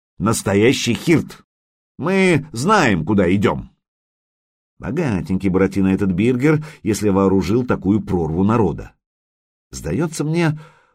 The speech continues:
он из тех, кто платит только тогда, когда не может отнять. Шестьдесят семь северян — это не пара сотен лесовиков. Это куда круче.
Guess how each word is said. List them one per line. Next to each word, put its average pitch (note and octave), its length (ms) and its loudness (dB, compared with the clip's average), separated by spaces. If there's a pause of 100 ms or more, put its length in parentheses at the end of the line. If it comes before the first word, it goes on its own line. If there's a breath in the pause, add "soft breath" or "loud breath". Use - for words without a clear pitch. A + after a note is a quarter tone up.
(120)
он D#3+ 160 0
из - 160 -2
тех, D#3+ 380 0
кто - 240 -4
платит A2+ 460 -4
только G#2+ 280 0
тогда, E2 460 -4
когда F#2 300 -4
не D2 100 -4
может D#2 340 -4
отнять. G#2 520 -6 (680)
Шестьдесят G#2+ 680 -4
семь D3 280 0
северян — A2+ 680 2 (420 soft breath)
это D3+ 560 0
не F#3 180 2
пара C3+ 440 2
сотен G#2+ 400 2
лесовиков. G2+ 720 0 (500)
Это G2+ 280 -2
куда G2 240 0
круче. F#2 580 -4